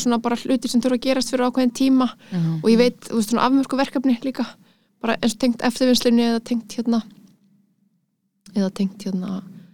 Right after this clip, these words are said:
Speaker 1: sem bara brottför til Rússlands, bara flug með, þú veist, þetta er svona skýr, skýr, skýr hlutir. <clears throat> Og í grunninn að þá, talandi um kvíða, þá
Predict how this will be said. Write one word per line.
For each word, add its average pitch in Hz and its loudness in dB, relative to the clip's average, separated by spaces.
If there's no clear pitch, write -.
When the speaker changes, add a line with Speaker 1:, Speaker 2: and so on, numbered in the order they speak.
Speaker 1:
sem 196 -2
bara 196 -2
brottför 208 0
til 208 0
Rússlands, 208 -2
bara 202 -6
flug 208 2
með, 202 0
þú - -2
veist, 196 -2
þetta 202 -4
er - -4
svona 202 0
skýr, 247 0
skýr, - 0
skýr 269 0
hlutir. 269 -4
<clears throat> - 2
Og 196 2
í 208 4
grunninn 247 6
að 226 2
þá, 233 2
talandi 202 0
um 190 -8
kvíða, 254 2
þá - -2